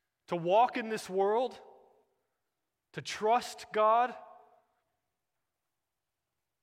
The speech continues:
to live holy lives, to be bold witnesses of the gospel.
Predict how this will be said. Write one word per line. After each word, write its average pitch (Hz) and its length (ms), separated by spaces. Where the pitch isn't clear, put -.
to 165 100
live 180 200
holy 240 460
lives, 226 520
to - 80
be 180 140
bold 185 580
witnesses 247 640
of 196 120
the 202 60
gospel. 175 600